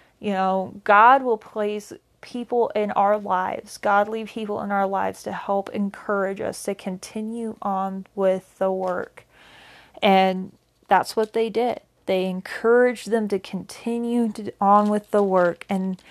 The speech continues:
this time when they gave an answer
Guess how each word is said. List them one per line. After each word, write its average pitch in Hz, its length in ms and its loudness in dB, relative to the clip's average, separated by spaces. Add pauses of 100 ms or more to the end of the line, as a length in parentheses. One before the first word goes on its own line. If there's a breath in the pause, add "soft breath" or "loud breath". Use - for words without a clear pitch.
(460 loud breath)
this 233 320 8
time 233 260 2
when 202 160 -2
they 190 160 -4
gave 202 460 2
an 240 140 -4
answer 185 720 -6